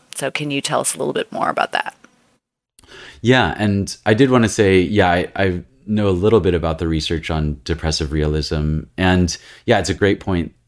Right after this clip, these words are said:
Speaker 2: that I, I maybe hadn't made that explicitly myself, which is that,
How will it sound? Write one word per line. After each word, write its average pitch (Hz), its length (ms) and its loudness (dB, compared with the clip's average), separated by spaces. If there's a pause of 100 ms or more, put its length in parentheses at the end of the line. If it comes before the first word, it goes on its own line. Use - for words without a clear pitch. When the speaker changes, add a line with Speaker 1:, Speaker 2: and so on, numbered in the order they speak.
(120)
Speaker 2:
that 90 140 -4
I, 90 220 -2
I 117 260 -2
maybe 156 260 -2
hadn't 156 260 -2
made 92 160 0
that 78 280 -2 (260)
explicitly 80 920 -4
myself, 82 580 0
which 82 160 -4
is 78 140 -2
that, 78 280 0